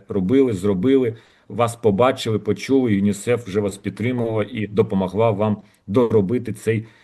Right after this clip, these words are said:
відмінний, м, е, від-, відмінне укриття. Також ми забезпечили ці центри всі, е, які працюють і в місті Одеса, і в інших містах, особливо в громадах прифронтових. Ми,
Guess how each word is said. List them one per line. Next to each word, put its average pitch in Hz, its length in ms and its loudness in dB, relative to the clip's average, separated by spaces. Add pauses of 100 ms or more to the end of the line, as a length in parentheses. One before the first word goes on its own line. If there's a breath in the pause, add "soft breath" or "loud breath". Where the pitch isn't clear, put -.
(260 loud breath)
відмінний, 110 760 0 (320 soft breath)
м, 95 280 -4
е, 90 400 -8
від-, 101 160 -4
відмінне 104 360 2
укриття. 110 580 0 (120)
Також 120 320 4
ми 127 80 -2
забезпечили 107 760 0
ці 95 160 -6
центри 92 540 0 (200)
всі, 95 480 -4 (300)
е, 90 220 -2
які 92 280 -4
працюють 95 720 -2
і 104 120 0
в 90 80 0
місті 98 320 0
Одеса, 87 540 -2
і 110 100 -2
в 92 160 -6
інших 92 320 0
містах, 92 520 -2 (160 soft breath)
особливо 95 340 0
в 87 60 -2
громадах 90 380 -2
прифронтових. 95 840 -2 (540 loud breath)
Ми, 95 320 0